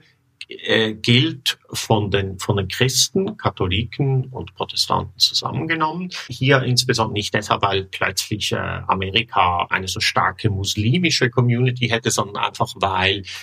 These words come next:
die, die Zahl, äh, der Amerikaner, die, die sagen, sie hätten keine Religion, die Agnostiker, die wird zur weitaus größten Gruppe. Also, das sind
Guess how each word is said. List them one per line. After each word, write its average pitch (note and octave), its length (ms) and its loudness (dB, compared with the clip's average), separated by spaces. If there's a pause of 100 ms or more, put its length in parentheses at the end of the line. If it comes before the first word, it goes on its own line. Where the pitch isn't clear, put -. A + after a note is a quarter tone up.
(340)
die, F#2 580 -2
die F#2+ 140 -6
Zahl, A2+ 840 0
äh, G#2 220 0
der G2 180 2
Amerikaner, G2+ 880 0
die, F#2 360 -8
die F#2 140 -6
sagen, F#2+ 320 -2
sie G2+ 120 -6
hätten F#2+ 260 -8
keine C3+ 360 0
Religion, - 600 -12 (100)
die G2+ 80 -6
Agnostiker, - 800 0 (180)
die A#2 160 4
wird A#2+ 220 2
zur G2+ 180 0
weitaus F2 520 -2
größten - 460 -12
Gruppe. - 380 -12 (420)
Also, A#2 600 4 (340)
das - 320 -2
sind F#3 460 2